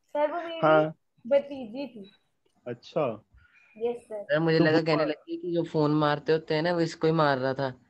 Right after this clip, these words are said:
Speaker 3: कैसी है
Speaker 2: नाइन्थ
Speaker 3: जोया?
Speaker 2: वाली बुआ है तो उसकी?
Speaker 1: Yes, sir, अब हूँ मैं, क्या कर सकती हूँ।
Speaker 2: <laughs> चलो, टैन नाइंटी माइनस theta।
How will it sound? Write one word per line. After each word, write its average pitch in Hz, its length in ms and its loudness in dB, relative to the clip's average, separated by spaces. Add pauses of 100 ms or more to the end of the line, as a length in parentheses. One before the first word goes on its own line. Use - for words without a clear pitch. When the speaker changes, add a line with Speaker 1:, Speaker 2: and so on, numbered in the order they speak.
(200)
Speaker 3:
कैसी 139 380 2
है 143 100 2
Speaker 2:
नाइन्थ 160 180 4
Speaker 3:
जोया? 175 100 2
Speaker 2:
वाली 208 160 4
बुआ 208 280 6
है 190 100 6
तो 170 200 -4
उसकी? 135 360 -14 (1400)
Speaker 1:
Yes, 247 240 -2
sir, 269 260 -8
अब 254 180 -6
हूँ 247 240 -8
मैं, 240 140 -10
क्या 233 220 -10
कर - 140 -20
सकती - 340 -20
हूँ। - 800 -10 (720)
Speaker 2:
<laughs> - 280 -10
चलो, 151 200 4
टैन 170 260 4
नाइंटी 175 260 2
माइनस 180 220 2
theta। 190 420 2